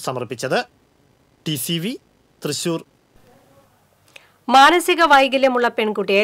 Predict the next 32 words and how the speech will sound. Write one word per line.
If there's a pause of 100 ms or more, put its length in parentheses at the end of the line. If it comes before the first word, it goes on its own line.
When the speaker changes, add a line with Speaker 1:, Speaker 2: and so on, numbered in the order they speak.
Speaker 2:
ലൈംഗിക
പീഡനത്തിന് (160)
ഇരയാക്കിയ
കേസിൽ (100)
പ്രതിക്ക്
ഇരുപത്തിരണ്ട്
വർഷം (100)
കഠിന
തടവും
ഒരു
ലക്ഷം
രൂപ
പിഴയും
ശിക്ഷ
വിധിച്ചു. (400)
വെങ്കിടങ്ങ് (140)
തോയക്കാവ്
സ്വദേശി (160)
മഞ്ചറമ്പിൽ
വീട്ടിൽ (500)
സുമേഷിനെയാണ്
കുന്നംകുളം
അതിവേഗ
പ്രത്യേക
പോക്സോ (100)
കോടതി (120)
ജഡ്ജി (100)
ടി (100)
ആർ
റീനാദാസ്
കുറ്റക്കാരനാണെന്ന്
കണ്ടെത്തിയത്.